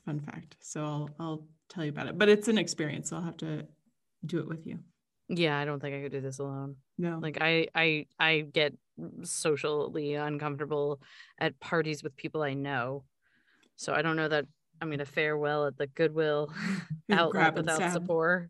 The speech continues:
Speaker 1: Yeah. Um, there's one that opened right, literally the week I bought my home, a week later,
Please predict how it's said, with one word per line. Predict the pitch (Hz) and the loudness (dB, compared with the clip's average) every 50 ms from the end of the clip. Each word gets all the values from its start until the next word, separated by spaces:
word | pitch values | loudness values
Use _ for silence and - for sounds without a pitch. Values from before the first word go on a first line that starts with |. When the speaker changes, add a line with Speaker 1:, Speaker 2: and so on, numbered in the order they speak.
| _ - | _ -4
Speaker 1:
Yeah. | - 156 165 160 160 160 165 - - _ _ - - - - - - - _ - | -2 -2 -2 0 -2 -6 -8 -10 -16 _ _ -20 -20 -20 -20 -20 -20 -12 _ 2
Um, | 185 180 180 170 170 160 143 151 | 4 6 6 4 4 2 0 4
there's | 196 208 202 202 202 196 | 6 8 8 6 6 4
one | 185 185 196 196 185 185 185 185 175 180 - - _ _ _ _ _ - | 4 4 4 4 2 0 -2 -4 -6 -8 -10 -14 _ _ _ _ _ 2
that | 180 170 - | 2 2 4
opened | - 175 175 170 175 170 170 165 165 160 | 4 2 2 4 4 2 2 2 2 2
right, | 170 160 170 170 - - - _ - 165 156 147 147 - _ - - _ _ - | 4 4 4 2 0 -2 -14 _ -12 -10 -10 -10 -12 -16 _ -20 -20 _ _ -8
literally | - 185 180 185 190 190 190 196 196 190 180 | -4 0 2 4 4 4 4 4 4 4 4
the | 151 160 | 4 4
week | 151 151 147 160 | 4 2 2 0
I | 160 | -2
bought | 156 151 147 143 | 0 0 0 0
my | 147 151 | 0 -2
home, | 147 151 160 156 156 156 156 | -2 -2 -2 0 0 0 0
a | 151 151 | 0 0
week | 147 151 147 147 - | -2 -2 -2 -2 -2
later, | 151 147 147 143 147 143 147 151 151 | 0 0 0 2 2 0 0 0 -2